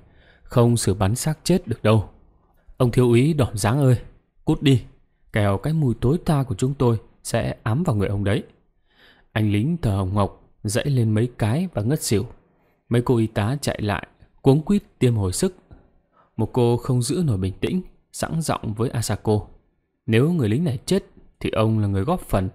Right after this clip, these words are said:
làm nên cái chết của anh ta. Asako im lặng, ném trả lại cô thư ký một cái nhìn nóng bỏng và đứng lên. "Chúng ta đi thôi." Asako mệt mỏi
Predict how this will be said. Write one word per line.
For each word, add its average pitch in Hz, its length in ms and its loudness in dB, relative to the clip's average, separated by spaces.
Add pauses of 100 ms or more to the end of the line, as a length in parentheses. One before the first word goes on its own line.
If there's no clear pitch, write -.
(220)
làm 101 240 -2
nên 117 140 -2
cái 120 140 -2
chết 185 240 -4
của - 100 -8
anh 147 120 -6
ta. 101 280 -2 (800)
Asako 113 480 0
im 135 180 0
lặng, 123 200 -2 (680)
ném 117 200 2
trả 107 280 2
lại 98 160 -2
cô 123 100 0
thư 117 140 0
ký 127 440 -2 (100)
một 113 100 -4
cái 120 160 -2
nhìn 117 280 2
nóng 101 120 0 (120)
bỏng 123 200 -2 (200)
và 98 220 -2
đứng 104 200 -2
lên. 120 180 4 (720)
"Chúng 104 120 -6
ta 107 160 2
đi 110 140 2
thôi." 117 200 2 (680)
Asako 113 480 -2
mệt 110 300 0
mỏi 95 240 0